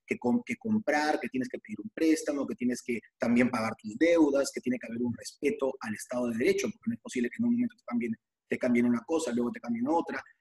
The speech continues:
que tiene que haber un respeto por la propiedad y también por, eh, la libertad de expresión. Entonces, eh, desde ese sentido, yo sí vi que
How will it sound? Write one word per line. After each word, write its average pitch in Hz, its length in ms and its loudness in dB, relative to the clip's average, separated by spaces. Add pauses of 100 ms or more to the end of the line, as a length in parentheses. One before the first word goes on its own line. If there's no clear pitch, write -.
que 113 100 -2
tiene 139 200 2
que 123 60 0
haber 127 160 4
un 123 100 2
respeto 127 340 0
por 110 140 -4
la 107 100 -4
propiedad 107 520 -6 (680)
y 175 160 0
también 147 680 4
por, 147 400 0
eh, 101 300 -4
la 110 120 0
libertad 110 440 0 (160)
de 107 80 -8
expresión. - 680 0 (380)
Entonces, 135 680 0
eh, 104 380 -8 (400)
desde 120 380 4
ese 202 160 6
sentido, 165 720 0
yo 147 240 2
sí 180 280 -4
vi 180 280 -4
que 120 340 0